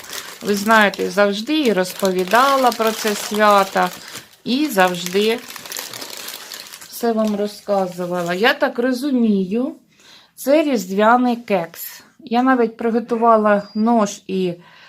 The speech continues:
виделечко, щоб розрізати. Ну, ось так виглядає цей кекс. Тут дуже багато,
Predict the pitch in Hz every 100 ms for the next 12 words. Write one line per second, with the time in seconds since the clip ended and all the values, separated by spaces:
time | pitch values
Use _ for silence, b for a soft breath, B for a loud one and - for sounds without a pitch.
0 | B 190 196 214 285 320 311 226 208 214
1 | 208 220 208 214 202 185 190 185 180 180
2 | 180 B B B - 220 269 269 262 254
3 | 262 226 196 196 190 208 240 226 - 208
4 | 202 190 175 - - 247 233 285 240 202
5 | 214 220 220 202 190 180